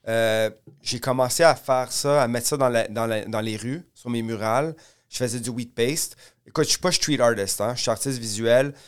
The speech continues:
C'était pas, euh, à l'époque, euh, quand j'ai commencé ma carrière, j'expérimentais beaucoup. Euh, fait que j'ai commencé à faire du street art. Fait que je dessinais mes cœurs sur du papier, euh, euh, comme industriel. Euh, blueprint paper.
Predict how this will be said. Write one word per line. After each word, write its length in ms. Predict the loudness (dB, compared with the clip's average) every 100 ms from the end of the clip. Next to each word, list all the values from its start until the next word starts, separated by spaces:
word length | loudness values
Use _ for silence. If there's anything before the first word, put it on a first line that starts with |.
| _
C'était 220 | -14 -6 -4
pas, 360 | 6 8 8
euh, 280 | 6 0 -4 -6
à 80 | -8
l'époque, 500 | -6 -2 -2 -2 -2
euh, 140 | -2
quand 120 | -2 -2
j'ai 200 | -2 -4
commencé 360 | -2 -2 0
ma 80 | 0
carrière, 280 | 2 2 2
j'expérimentais 760 | -2 -6 -8 -6 -4 -4 -4
beaucoup. 400 | -6 -8 -12 -12 -16 _ _ _ -12
Euh, 500 | -8 -6 -4 -4 -6
fait 240 | -8 -6 -6
que 60 |
j'ai 80 | -6
commencé 280 | -6 -4 -4
à 20 |
faire 160 | -2 -2
du 100 | -2
street 220 | -4 -2
art. 200 | 4 4 2 -8 _ _ -16
Fait 120 | -12
que 180 | -8 -8
je 80 | -6
dessinais 540 | -4 -2 -2 -2 -4 -6
mes 200 | -10 -12
cœurs 380 | -2 2 2 0
sur 180 | -4 -6
du 100 | -8
papier, 540 | -8 -10 -10 -6 -2
euh, 260 | -2 -2 -4 -8 -16 -18 _ -6
euh, 260 | -4 -2
comme 180 | -4 -8
industriel. 800 | -6 -4 -4 -2 0 0 0 -4 -16 _ _ _
Euh, 280 | -8 -6 -6 -8 -12 -12 -12 -14
blueprint 440 | -16 -18 -6 -6 -4
paper. 460 | -6 -4 -2 -4